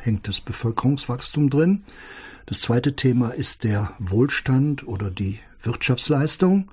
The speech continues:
Das dritte ist die Frage, wie diese Wirtschaftsleistung verteilt wird. Das ist das Thema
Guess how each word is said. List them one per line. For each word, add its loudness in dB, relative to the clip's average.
Das 0
dritte 2
ist -2
die 2
Frage, 0
wie 2
diese 0
Wirtschaftsleistung 0
verteilt 0
wird. 0
Das -6
ist -4
das -6
Thema 0